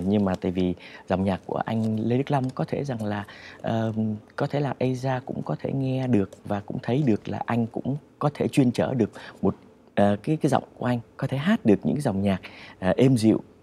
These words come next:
ờ, ờ, như là của anh, anh, anh Lê Đức Long. Cho nên mới là anh,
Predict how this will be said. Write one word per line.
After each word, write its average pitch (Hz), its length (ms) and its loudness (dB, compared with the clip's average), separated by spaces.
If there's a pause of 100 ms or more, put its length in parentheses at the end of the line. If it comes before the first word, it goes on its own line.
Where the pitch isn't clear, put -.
(120)
ờ, 101 340 -2 (760)
ờ, 92 140 -6 (760)
như 139 180 8
là 123 180 6
của 90 340 0
anh, 113 560 -2 (380)
anh, 113 100 2
anh 117 180 6
Lê 117 80 8
Đức 135 100 6
Long. 123 140 8 (340)
Cho 117 120 6
nên 107 120 4
mới 117 80 0
là 98 380 -2 (400)
anh, 104 340 -4